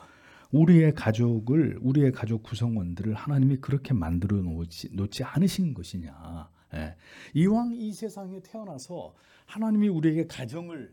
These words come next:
가족을 주실 것 같으면 서로 서로 너무너무 사랑하고 뭐 너무 존경하고 너무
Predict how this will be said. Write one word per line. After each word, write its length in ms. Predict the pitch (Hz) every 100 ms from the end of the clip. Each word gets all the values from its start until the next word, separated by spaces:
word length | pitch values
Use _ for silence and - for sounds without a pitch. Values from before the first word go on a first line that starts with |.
| _
가족을 440 | - 135 165 160
주실 340 | 131 127 - -
것 100 | 131
같으면 840 | 80 - 131 107 78 95 120 82 _ - - - -
서로 380 | - - 381 349
서로 280 | 294 269 269
너무너무 720 | - - 320 359 339 233 254
사랑하고 760 | - 208 226 208 170 170 196
뭐 180 | 196 196
너무 260 | 151 339 381
존경하고 760 | 147 160 220 202 165 170 190
너무 640 | 180 196 - 262 320 302